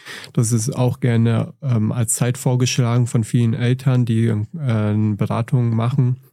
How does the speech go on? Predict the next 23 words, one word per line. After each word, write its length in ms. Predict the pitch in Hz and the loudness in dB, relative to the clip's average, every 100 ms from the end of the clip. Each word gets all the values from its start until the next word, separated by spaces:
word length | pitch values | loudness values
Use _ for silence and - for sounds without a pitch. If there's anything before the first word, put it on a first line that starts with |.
| _ | _
habe 120 | 120 | -2
ich 100 | 104 | -2
den 140 | - 104 | -2 0
Eindruck 280 | 107 113 | 0 -2
zumindest, 440 | - 113 117 113 - - - - - _ _ - | -2 0 0 -2 -8 -20 -20 -20 -20 _ _ -2
ähm, 400 | 117 113 113 117 | 0 2 2 0
dass 180 | 110 - | -2 -2
sie 120 | - | -2
eher 240 | 139 107 117 | -2 -2 -2
abends 380 | 113 120 139 | 0 0 0
das 260 | - - - | 0 -2 -2
wollen, 340 | 123 131 139 | 0 2 2
wenn 120 | 120 113 | 2 0
die 60 | |
Kinder 240 | - 123 110 | 0 0 0
im 100 | 101 | 0
Bett 200 | 110 - | -2 -2
sind, 400 | - 131 147 - - _ _ _ - | 0 2 2 -2 -20 _ _ _ -4
ähm, 460 | 113 110 110 113 - | 0 2 2 0 0
und 100 | 104 | 0
meist 260 | 107 110 | 0 0
so 260 | - 110 117 | 0 0 0
zwischen, 400 | 110 135 104 - | -2 -4 -4 -4